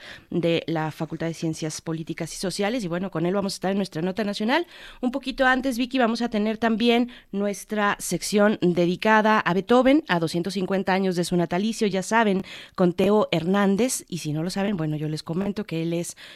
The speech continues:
eh, coordinador del catálogo de música de concierto de la Fonoteca Nacional,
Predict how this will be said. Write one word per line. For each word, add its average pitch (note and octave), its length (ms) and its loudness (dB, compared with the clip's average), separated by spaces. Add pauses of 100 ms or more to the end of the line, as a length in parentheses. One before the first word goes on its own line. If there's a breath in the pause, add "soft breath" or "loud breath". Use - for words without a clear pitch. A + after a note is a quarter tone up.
eh, E3 140 -4
coordinador E3+ 580 0
del G3 120 0
catálogo F3+ 480 0
de E3 100 0
música F3 400 0
de D#3+ 80 0
concierto G3 720 2 (260 loud breath)
de A3 240 4
la B3+ 140 4
Fonoteca F3+ 560 0
Nacional, F#3+ 600 0